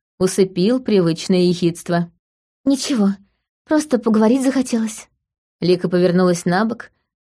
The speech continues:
подпёрла голову ладонью, ничуть не смущаясь демонстрации обнажённой груди, и с усмешкой посмотрела на неё. «Ну, давай поговорим. Тебе кто больше понравился? Архитектор или деревенщина?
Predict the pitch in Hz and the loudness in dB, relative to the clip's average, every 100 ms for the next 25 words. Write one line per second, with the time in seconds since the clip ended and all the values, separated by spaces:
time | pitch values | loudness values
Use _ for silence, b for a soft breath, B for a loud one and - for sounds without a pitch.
0 | - 214 214 349 320 254 220 254 220 202 | -6 -4 0 0 2 2 4 4 6 4
1 | 185 180 226 269 247 240 214 196 277 285 | 4 2 2 2 4 4 4 2 -4 0
2 | 226 214 196 190 208 220 214 190 180 180 | -2 2 0 0 0 2 2 2 2 2
3 | 170 185 185 - 175 180 175 180 175 175 | 0 -2 0 0 2 2 2 2 2 2
4 | 170 170 180 233 _ _ _ _ - 359 | 2 0 -2 -6 _ _ _ _ 0 0
5 | - 269 - 214 254 - 240 233 214 196 | 0 -4 0 0 0 -2 -4 -2 -2 0
6 | 185 170 170 175 175 180 175 175 170 _ | 0 2 2 4 4 4 2 0 -4 _
7 | _ _ _ 170 175 226 359 403 415 392 | _ _ _ -6 2 4 4 2 2 4
8 | 403 403 392 359 339 226 220 294 294 _ | 2 2 2 4 6 6 4 4 -2 _
9 | _ _ _ _ _ _ 175 170 196 190 | _ _ _ _ _ _ -4 2 2 0
10 | - 277 151 - - 170 170 170 170 180 | -2 -2 -2 -4 -2 2 2 2 0 -4
11 | 170 _ _ _ _ _ - 143 180 202 | -10 _ _ _ _ _ -6 -4 -2 0
12 | 196 339 415 170 - - 240 214 196 185 | 0 -2 -4 -6 -6 -2 0 2 4 4
13 | 165 156 - 120 | 2 -2 -8 -10